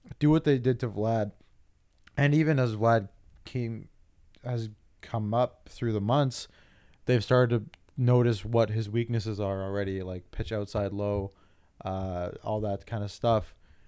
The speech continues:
And that just comes with time. Like, you'll see even the insane hitters, they, they have their weaknesses, and you'll,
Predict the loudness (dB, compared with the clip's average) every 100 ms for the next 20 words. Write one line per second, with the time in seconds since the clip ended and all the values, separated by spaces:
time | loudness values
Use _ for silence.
0 | -20 -20 -8 -2 0 0 -4 -6 -2 -2
1 | -4 -6 -4 -2 -4 -6 -6 -4 -6 -6
2 | -8 -8 -18 _ _ _ -6 -6 -4 -4
3 | -4 -6 _ _ _ -6 -4 -2 -4 -8
4 | _ _ _ _ -20 -20 -8 -4 -2 0
5 | 0 0 2 2 0 0 -4 -10 _ -20
6 | -20 -8 -2 -2 -2 -10 -2 2 2 2
7 | 0 -2 -2 -8 -6 -10 -12 -20 -16 -6
8 | -4 -4 -2 -2